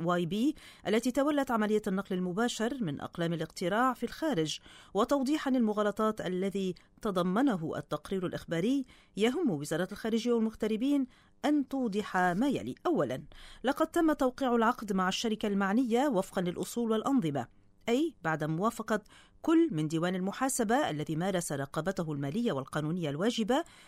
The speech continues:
ومجلس الوزراء الذي أجاز التعاقد ذي الصلة بعد الاطلاع على الملف مكتملًا. ثانيًا، إن الوزارة قامت بإجراء استقصاء أسعار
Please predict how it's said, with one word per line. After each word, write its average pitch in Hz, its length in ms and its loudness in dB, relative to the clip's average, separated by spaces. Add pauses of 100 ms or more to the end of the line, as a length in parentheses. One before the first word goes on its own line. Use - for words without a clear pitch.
(140)
ومجلس 285 500 2
الوزراء 156 640 0
الذي 143 320 -4
أجاز 185 400 -2
التعاقد 175 600 -2
ذي 185 180 -2
الصلة 151 440 0 (320)
بعد 160 160 0
الاطلاع 220 380 0
على 262 180 2
الملف 185 420 -2
مكتملًا. 135 600 -2 (320)
ثانيًا، 165 520 2 (280)
إن 208 120 4
الوزارة 226 640 2 (300)
قامت 254 340 4
بإجراء 247 720 0
استقصاء - 960 -2
أسعار 196 540 2